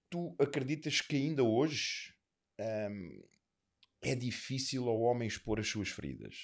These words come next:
É mais fácil pôr uma capa, dizer, "Não, tá tudo bem" e tal,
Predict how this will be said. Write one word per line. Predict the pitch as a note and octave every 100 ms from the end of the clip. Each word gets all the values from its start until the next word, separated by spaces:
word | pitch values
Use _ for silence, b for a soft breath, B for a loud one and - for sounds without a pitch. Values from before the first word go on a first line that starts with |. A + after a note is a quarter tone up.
| - - - B1 -
É | A#2
mais | B2 C3+ C3
fácil | C3 B2+ - A#2
pôr | B2+ G#2+
uma | G#2 G2+
capa, | A#2 A#2+ F3+ A#3+ - b b
dizer, | D#2 F#2+ F#2+
"Não, | C3 A#2+
tá | F#2
tudo | - D2
bem" | A#2 B2 A2+
e | F#2+
tal, | G#2+ A2+ A#2+ C#3 -